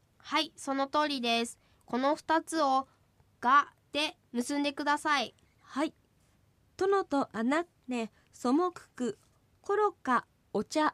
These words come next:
Speaker 2: アナクネククでしょうか？
Speaker 1: はい、正解です。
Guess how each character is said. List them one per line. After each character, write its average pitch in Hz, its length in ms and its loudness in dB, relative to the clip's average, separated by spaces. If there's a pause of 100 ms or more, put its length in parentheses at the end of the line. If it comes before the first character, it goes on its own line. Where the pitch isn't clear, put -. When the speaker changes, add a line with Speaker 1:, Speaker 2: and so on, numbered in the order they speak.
Speaker 2:
ア 214 80 -6
ナ 302 240 0
ク 339 160 -10
ネ 220 160 2
ク - 220 -20
ク - 280 -4
で 240 120 -4
し 262 100 -4
ょ 240 60 -4
う - 20 -8
か？ 185 220 -10 (1040)
Speaker 1:
は 285 200 0
い、 320 160 -4
正 277 240 -4
解 269 280 -2
で 262 260 0
す。 - 160 -16